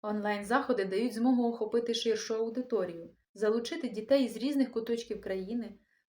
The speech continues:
включаючи тимчасово окуповані території чи внутрішньо переміщених осіб. Ми досить багато започаткували та провели онлайн-проєктів за ці три роки,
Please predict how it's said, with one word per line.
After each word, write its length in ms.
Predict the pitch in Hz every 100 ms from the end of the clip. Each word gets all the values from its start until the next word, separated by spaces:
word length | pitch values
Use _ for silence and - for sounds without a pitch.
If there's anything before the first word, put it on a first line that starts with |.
| _
включаючи 580 | 214 208 220 214 220
тимчасово 720 | 214 214 202 208 - 208 196 208
окуповані 580 | 214 202 254 277 214
території 680 | 190 185 180 185 180 175 170
чи 160 | - 262
внутрішньо 540 | 240 233 269 - 190
переміщених 680 | 190 185 185 190 202 202 202
осіб. 360 | 214 - - - _ _ _ _ _ _ _ _ _ _ _ _
Ми 160 | 220
досить 320 | 233 247 254 214
багато 420 | 247 262 226 180
започаткували 760 | 175 180 180 180 202 202 226 202
та 120 | 185
провели 480 | 185 180 185 190 -
онлайн-проєктів 800 | 185 185 185 - 190 185 185 180
за 140 | 180
ці 140 | 180 185
три 200 | 190 185
роки, 380 | 185 - 175